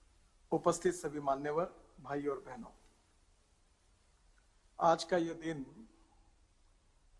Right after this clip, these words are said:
हिंदुस्तान के automobile industry के इतिहास का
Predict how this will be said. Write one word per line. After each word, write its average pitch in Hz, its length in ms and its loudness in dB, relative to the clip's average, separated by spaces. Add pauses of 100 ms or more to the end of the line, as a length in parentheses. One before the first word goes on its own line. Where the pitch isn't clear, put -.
(360)
हिंदुस्तान 160 640 2
के 180 320 -2
automobile 165 440 -4
industry 156 500 -6
के 156 200 -6
इतिहास 147 440 0
का 135 160 -14